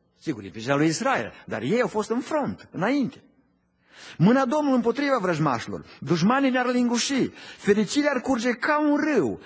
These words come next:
hrana ar fi în, îndestulată, ba chiar belșug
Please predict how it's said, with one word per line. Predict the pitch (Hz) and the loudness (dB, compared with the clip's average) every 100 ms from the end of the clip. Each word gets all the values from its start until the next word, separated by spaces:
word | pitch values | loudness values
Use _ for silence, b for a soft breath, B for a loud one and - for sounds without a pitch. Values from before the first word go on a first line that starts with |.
| B | B
hrana | - 262 285 247 | -2 0 2 0
ar | |
fi | - 262 | 0 2
în, | 254 233 B B | 4 4 B B
îndestulată, | 214 214 226 220 240 269 240 - 113 - - | 2 4 4 2 0 2 2 0 -2 -4 -2
ba | 170 | -2
chiar | 165 262 277 | 0 0 2
belșug | 226 247 208 - 277 139 85 | 4 2 2 0 0 0 -6